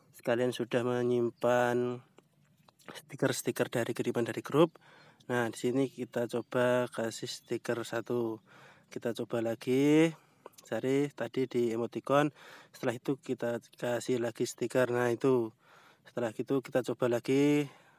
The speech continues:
klik emoticon. Kita pilih lagi emoticonnya satu. Kita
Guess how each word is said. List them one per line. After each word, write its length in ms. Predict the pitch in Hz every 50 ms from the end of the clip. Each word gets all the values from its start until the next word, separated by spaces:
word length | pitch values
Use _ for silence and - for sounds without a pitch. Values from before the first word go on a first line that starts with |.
| _ _ _ _ -
klik 160 | 131 127 120
emoticon. 800 | 123 117 113 107 - 120 - - 123 135 139 147 156 165 165 156 - - _ _ _ - _ _ - _ _ _ - - - _ _ _ _
Kita 480 | - 120 113 - _ - 117 117 117 117
pilih 1040 | - _ - 123 117 117 117 117 120 117 123 127 127 127 127 123 123 127 127 123 120 - - - _ _ _ _ _ _ _ _ _ _ _ _ _ _ _ _ _ _ _ _ _ _
lagi 400 | - 120 120 120 - - - 135 131 120
emoticonnya 1120 | 117 117 117 117 - - - - - 113 113 113 117 127 135 143 151 156 160 165 165 - - - - - _ _ _ _ _ _ _ _ _ _ _ _
satu. 800 | _ - - 113 113 - - 127 127 127 127 120 117 113 113 113 - - _ _ _ _ - - _ - _ _ _ _ _ _
Kita 320 | _ - 120 110 - -